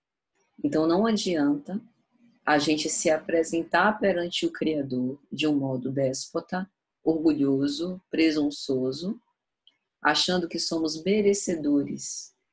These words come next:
de méritos que ainda não trabalhamos para conquistar, e pensando que assim seremos consolados das nossas aflições. Isso não significa que Deus deseja nos punir, né?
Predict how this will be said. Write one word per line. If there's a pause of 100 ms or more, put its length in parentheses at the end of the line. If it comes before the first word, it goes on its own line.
(100)
de
méritos
que
ainda
não
trabalhamos
para
conquistar, (800)
e (120)
pensando
que
assim
seremos
consolados
das
nossas
aflições. (840)
Isso
não
significa
que
Deus
deseja
nos
punir, (1000)
né?